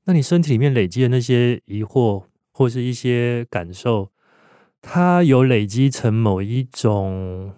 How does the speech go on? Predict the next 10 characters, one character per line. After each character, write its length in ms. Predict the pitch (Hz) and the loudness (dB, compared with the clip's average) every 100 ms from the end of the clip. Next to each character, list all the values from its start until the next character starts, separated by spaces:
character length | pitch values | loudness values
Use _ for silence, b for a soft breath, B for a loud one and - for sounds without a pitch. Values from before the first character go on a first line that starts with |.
| _ | _
需 340 | - - - 123 | -20 -12 -2 2
要 220 | 131 123 | 4 4
被 200 | 113 123 | 4 0
挥 320 | 107 117 117 | 2 2 2
发 320 | 117 117 113 | 2 0 2
出 260 | 113 - 110 | -2 -2 0
来 240 | 104 95 | 0 0
的 240 | 95 101 98 | -2 -4 -4
能 300 | 98 92 104 | -4 -6 -2
量， 340 | 117 98 95 | -2 -2 -6